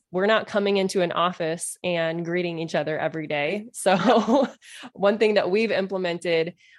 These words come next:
is we have a daily check-in channel in our Sl-, in our Slack. Plus our team all works part-time. So the days that you are working, we try to check in so that everyone knows, like, "I'm working today, you can ping me with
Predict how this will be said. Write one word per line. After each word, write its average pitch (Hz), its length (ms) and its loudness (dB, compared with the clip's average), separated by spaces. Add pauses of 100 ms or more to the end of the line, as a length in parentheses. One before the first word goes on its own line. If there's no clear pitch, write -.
is 165 560 4
we 180 140 -2
have 175 240 2
a 170 120 2
daily 165 720 -2 (180)
check-in 214 480 0
channel 233 440 -2
in 214 120 -4
our 170 140 -4
Sl-, - 300 -10
in 175 120 -2
our 160 140 -2
Slack. 170 560 -2 (420)
Plus 202 500 0
our 170 140 -4
team 170 220 -8
all 151 160 -2
works 147 220 -8
part-time. 156 640 -4
So 165 200 -2
the 170 100 -2
days 190 300 2
that 180 120 -2
you 180 160 -2
are 196 200 4
working, 170 640 -4 (320)
we 175 120 -2
try 165 220 0
to 165 80 0
check 160 320 -4
in 196 420 -4
so 180 200 -2
that 160 240 -2
everyone 170 420 -2
knows, 160 380 -4
like, 165 160 -4
"I'm 208 140 0
working 208 300 0
today, 160 420 -4
you 160 120 -8
can 156 200 -12
ping 156 180 -10
me - 160 -8
with - 180 -8